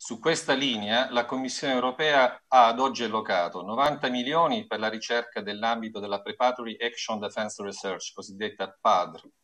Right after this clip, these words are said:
cinquecento milioni per la parte capacitiva per il biennio duemiladiciannove duemilaventi nell'ambito della European Defence Industrial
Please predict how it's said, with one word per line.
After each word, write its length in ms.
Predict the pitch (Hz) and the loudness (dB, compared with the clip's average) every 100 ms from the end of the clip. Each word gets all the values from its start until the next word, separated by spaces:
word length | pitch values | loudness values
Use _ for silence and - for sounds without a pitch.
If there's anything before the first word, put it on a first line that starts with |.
| _ _ _ _ _ | _ _ _ _ _
cinquecento 760 | - 135 123 127 160 160 151 127 | -8 -6 -4 0 2 2 0 -2
milioni 600 | 123 139 156 160 160 - | -2 2 2 2 -2 -4
per 160 | 120 | 0
la 120 | 110 | 0
parte 360 | - 135 131 117 | 4 4 4 -4
capacitiva 720 | 113 107 107 104 131 135 135 | -4 -4 -6 -6 -6 0 0
per 100 | 117 | -2
il 160 | 110 107 | -8 -8
biennio 420 | 120 123 123 107 | -6 -4 -4 -6
duemiladiciannove 880 | 101 113 131 107 104 107 107 113 101 | -6 -6 -6 -6 -6 -6 -4 -4 -6
duemilaventi 840 | 98 101 95 - 98 90 - 143 143 | -10 -12 -12 -10 -10 -10 -10 -10 -8
nell'ambito 580 | 104 107 120 117 107 98 | -6 -2 -2 -2 -6 -8
della 160 | 101 | -8
European 460 | 101 110 110 139 123 | -8 -4 -4 -4 -8
Defence 480 | 107 - 117 110 107 | -8 -6 -6 -6 -10
Industrial 600 | 104 110 - 104 95 | -4 -4 -4 -8 -8